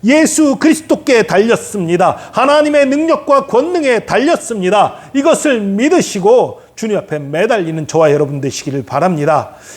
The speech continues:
우리 삶의 풍랑을 만나는 것은 가만히 있으면 사실은 잘 만나지 않아요. 뭔가 하고자 할 때 만나요. 배를 타고 나갔기 때문에 풍랑을 만나는 거지요. 우리가 무슨 일을, 무언가를 하고자 할 때 만나는 거예요.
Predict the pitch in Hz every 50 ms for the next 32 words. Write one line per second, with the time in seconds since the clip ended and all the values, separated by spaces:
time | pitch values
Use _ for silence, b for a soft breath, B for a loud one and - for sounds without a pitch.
0 | B B B B B - 220 240 240 185 - - 156 165 160 196 233 208 160 -
1 | - - 208 196 214 214 214 202 156 143 139 131 135 139 165 190 208 175 143 131
2 | 131 123 117 - 127 - - 240 247 185 120 - - b b b b b b b
3 | _ _ - - - - 135 143 165 208 226 226 220 - - - 175 165 170 160
4 | - - - - - - 165 165 - - 147 151 143 143 107 107 120 123 117 107
5 | - 127 107 92 101 120 143 151 123 113 123 135 127 - - - - B B B
6 | B B B - 143 135 127 135 127 151 143 123 - 160 - 180 165 - 202 185
7 | 185 185 - 196 180 147 123 135 147 143 127 117 104 - - 143 160 220 - -
8 | - 208 196 202 185 180 156 147 131 139 139 196 196 196 - 202 - - - 190
9 | 190 196 190 180 185 - - 143 127 135 151 170 165 131 110 120 131 131 123 135
10 | 160 160 139 - - - - - - B B B B B - 202 220 214 214 190
11 | 170 190 208 - 269 269 226 202 220 240 240 254 247 220 170 151 156 175 196 240
12 | 254 269 240 262 247 - - - - 269 311 359 349 349 233 196 214 202 - 240
13 | 220 170 117 120 131 151 180 214 202 175 151 139 131 120 117 127 151 170 175 160
14 | 139 123 117